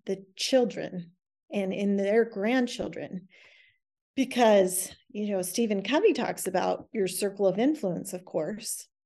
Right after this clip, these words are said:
and you have to work in your circle of influence. And yet that circle of influence is powerful. Um, one of my favorite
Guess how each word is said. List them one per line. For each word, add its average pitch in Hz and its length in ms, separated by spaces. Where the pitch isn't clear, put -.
and 190 200
you 202 100
have 196 200
to 214 120
work 233 260
in 196 80
your 185 120
circle 196 320
of 185 120
influence. 190 640
And 208 180
yet 247 520
that 226 320
circle 240 280
of 190 140
influence 175 800
is 202 180
powerful. - 760
Um, 196 300
one 214 340
of 208 140
my 180 220
favorite 196 800